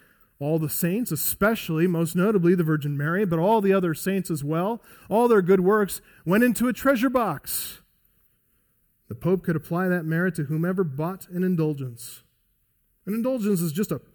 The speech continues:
printed piece of paper, but the papal stamp made that thing official,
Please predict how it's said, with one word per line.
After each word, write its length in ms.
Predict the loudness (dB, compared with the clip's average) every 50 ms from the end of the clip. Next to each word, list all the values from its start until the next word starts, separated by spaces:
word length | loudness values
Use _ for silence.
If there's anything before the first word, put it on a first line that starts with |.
| _ _ _ _ _ _ _ _
printed 380 | 2 4 4 4 4 0 -2 2
piece 260 | 2 2 2 4 2
of 140 | -2 -2 -2
paper, 520 | 2 4 4 4 4 2 -2 -4 -4 -8 _ _ _ _ _ _ _ _ _ _ _ _ _ _ _ _ _ _
but 100 | -8 -8
the 60 | -6
papal 360 | -2 4 4 4 4 4 0
stamp 400 | 0 0 0 2 2 2 0 -2
made 220 | -2 -2 -2 0 0
that 180 | -2 -2 -2
thing 160 | -2 -4 -4 -4
official, 520 | -4 -2 0 0 0 2 0 0 0